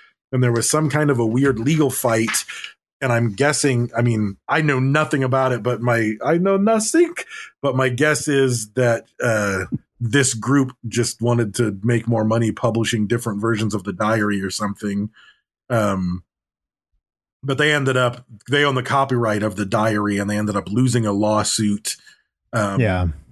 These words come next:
Speaker 1: to, to do something with the diary. Um, and then it got pushed, like, they, they basically don't have a leg to stand on. And now there's more scientific groups wanting to examine the diary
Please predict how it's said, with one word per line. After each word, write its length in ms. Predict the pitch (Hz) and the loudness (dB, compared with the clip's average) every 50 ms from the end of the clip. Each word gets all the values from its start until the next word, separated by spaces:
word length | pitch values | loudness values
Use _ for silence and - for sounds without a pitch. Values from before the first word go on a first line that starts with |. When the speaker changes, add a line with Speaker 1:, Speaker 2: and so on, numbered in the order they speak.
| _ _ | _ _
Speaker 1:
to, 400 | - - 131 117 101 98 95 85 - | -2 0 0 0 0 0 -2 -4 -4
to 100 | - 135 | -4 -4
do 220 | 120 98 95 123 123 | -2 0 0 0 2
something 420 | 120 - 127 120 107 - 107 101 | 2 2 0 0 0 -2 -2 0
with 140 | 104 107 107 | -2 -2 -2
the 100 | - 107 | -2 -2
diary. 680 | 95 90 104 104 110 110 104 104 101 101 104 104 92 - - - - - - _ _ _ _ | -2 0 2 2 2 2 2 2 2 2 2 0 -2 -4 -8 -14 -14 -16 -20 _ _ _ _
Um, 300 | - 127 113 107 101 101 | -2 0 2 2 2 2
and 100 | 107 110 | 2 2
then 80 | 117 110 | 2 2
it 100 | 113 113 | 2 2
got 240 | 123 117 107 - - | 0 0 -2 -4 -2
pushed, 320 | - 143 131 - - - 107 104 98 95 - - | 0 2 2 2 0 -4 -8 -10 -10 -12 -6 -2
like, 300 | 120 110 110 104 98 - | 0 2 2 0 0 -2
they, 240 | 113 107 131 139 | 0 0 0 0
they 260 | 120 123 131 160 165 156 | 0 0 0 2 2 2
basically 480 | 135 123 160 165 165 - 127 139 139 | 0 2 0 0 0 0 0 0 2
don't 160 | 127 131 127 | 2 2 2
have 160 | 123 131 123 117 | 2 2 2 2
a 40 | 117 | 0
leg 220 | 113 117 117 104 | 0 0 0 0
to 80 | 107 104 | 0 0
stand 340 | - - 123 120 120 120 117 | 2 2 2 2 2 2 2
on. 240 | 113 113 110 110 | 2 2 2 2
And 100 | 107 104 | 2 2
now 140 | 107 113 117 | 2 2 2
there's 260 | 110 113 110 110 90 | 2 2 2 2 2
more 180 | 110 117 110 104 | 0 0 0 0
scientific 600 | 101 - 135 117 110 104 98 - 127 123 127 110 | 0 0 0 0 0 0 0 0 0 0 0 -2
groups 300 | 98 107 113 110 101 - | -2 -2 -2 -2 -2 -2
wanting 200 | 113 110 107 107 104 | -2 0 0 0 0
to 100 | 104 101 | 0 0
examine 460 | 95 92 - 127 123 127 127 127 120 | -2 -2 0 0 2 2 2 2 0
the 80 | 117 110 | 0 0
diary 640 | 104 117 113 117 113 110 110 110 110 110 110 110 | 0 0 2 2 2 2 2 2 0 0 0 -2